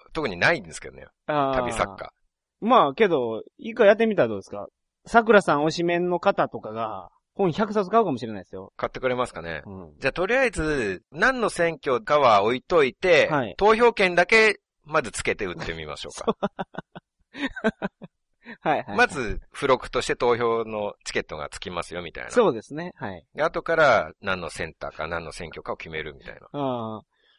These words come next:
Speaker 2: なんか、そんな悪いことばっかりしてたら、桜さんがなんか、近いうちに捕まりそうで怖いですけど。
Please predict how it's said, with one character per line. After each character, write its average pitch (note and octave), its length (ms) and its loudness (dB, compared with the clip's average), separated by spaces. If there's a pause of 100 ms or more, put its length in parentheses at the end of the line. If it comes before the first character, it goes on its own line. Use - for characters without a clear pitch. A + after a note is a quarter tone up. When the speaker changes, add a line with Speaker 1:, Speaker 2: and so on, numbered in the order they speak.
(180)
Speaker 2:
な G3 140 4
ん A3+ 40 0
か、 C#3+ 260 4
そ A3 140 0
ん A#3 60 0
な G#3 180 4
悪 A3+ 180 8
い - 20 2
こ E3+ 60 2
と C#3+ 80 2
ば C3+ 60 0
っ - 20 -6
か D3+ 60 0
り C#3 60 0
し - 20 -8
て C3+ 80 -2
た B2+ 80 -4
ら、 A#2+ 80 -4
桜 E3 260 -2
さ B2 80 -4
ん A2+ 80 -6
が G#2+ 80 -8
な G#2+ 80 -6
ん G#2+ 60 -10
か、 G#2 160 -10
近 - 180 -2
い E3 40 6
う D#3 40 -2
ち D3+ 60 -2
に B2+ 80 -4
捕 - 180 -6
ま C3+ 120 2
り C#3 60 -2
そ D#3+ 100 -2
う - 20 0
で A2 80 -4
怖 A#2 180 -2
い F2+ 40 -2
で D#2+ 40 -10
す - 80 -20
け - 80 -18
ど。 - 160 -20